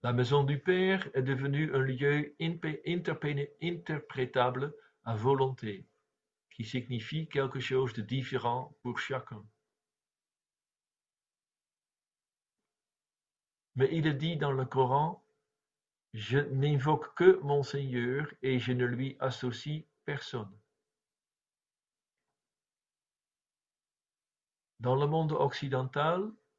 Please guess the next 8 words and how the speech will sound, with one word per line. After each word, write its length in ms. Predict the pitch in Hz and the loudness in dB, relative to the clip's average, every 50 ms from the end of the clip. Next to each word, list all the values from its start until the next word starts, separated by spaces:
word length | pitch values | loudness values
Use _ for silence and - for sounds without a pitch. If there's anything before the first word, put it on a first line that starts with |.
| _ _ _ _ _ _ _ _ | _ _ _ _ _ _ _ _
l'ancienne 540 | 120 135 160 185 185 - - - 170 156 151 | 0 0 2 2 0 -2 -2 -2 0 0 0
image 500 | 147 139 139 139 135 139 135 123 - 127 | -2 -2 -2 -2 0 0 -2 -2 -4 -6
patriarcale 1160 | - - 123 120 - - - 120 117 117 117 113 113 - - 143 143 147 143 131 113 110 - - - | 0 0 0 0 0 -4 -6 -4 -4 -4 -4 -6 -8 -8 -4 -2 0 0 0 -2 -4 -6 -12 -14 -8
du 180 | 110 113 110 | -6 -4 -4
père 520 | 107 - - 143 147 165 170 160 127 - - 120 | -4 -2 0 0 0 0 -2 -6 -8 -8 -10 -10
n'existe 480 | 117 117 113 107 120 131 127 - - | -8 -8 -8 -6 -6 -8 -8 -8 -12
presque 360 | - - 123 123 123 - - | -6 -4 -4 -4 -4 -8 -12
plus. 340 | 110 - - 107 110 101 104 | -16 -16 -12 -10 -10 -10 -12